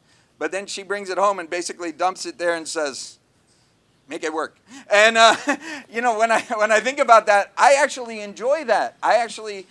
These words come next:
can grumble sometimes about it, but I actually feel a sense of accomplishment because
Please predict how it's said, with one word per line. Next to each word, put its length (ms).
can 140
grumble 680
sometimes 540
about 300
it, 100
but 140
I 180
actually 380
feel 380
a 80
sense 320
of 80
accomplishment 800
because 340